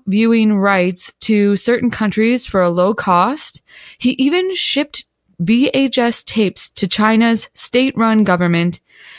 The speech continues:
and allowed players to participate in the Olympics. He stood by Magic Johnson when he announced he was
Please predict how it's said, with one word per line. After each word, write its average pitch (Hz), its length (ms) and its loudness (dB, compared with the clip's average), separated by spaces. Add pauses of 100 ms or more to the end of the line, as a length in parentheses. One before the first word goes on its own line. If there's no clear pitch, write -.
(180)
and 214 100 2
allowed 233 560 2
players 208 460 2
to 196 100 -6
participate 185 760 0
in 185 100 4
the 175 160 4
Olympics. - 720 -2 (600)
He 196 140 -2
stood 233 360 0
by 285 220 2
Magic 254 400 0
Johnson 196 640 0
when 190 220 2
he 190 140 2
announced 190 500 0
he 214 100 0
was 190 180 -2